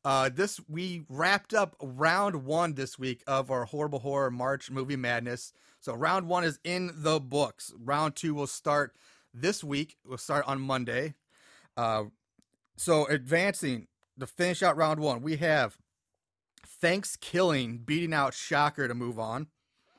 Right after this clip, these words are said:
We have Christmas Sleigh that beat out Slaughter High. And Stitches beat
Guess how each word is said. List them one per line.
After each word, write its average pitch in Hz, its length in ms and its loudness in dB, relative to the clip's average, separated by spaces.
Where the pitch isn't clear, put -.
We 156 220 0
have 156 460 4
Christmas 196 580 0
Sleigh 165 560 2
that 143 200 -2
beat 156 160 0
out 139 160 2
Slaughter 160 500 2
High. 127 440 -2
And 165 420 4
Stitches 202 760 2
beat 170 300 -6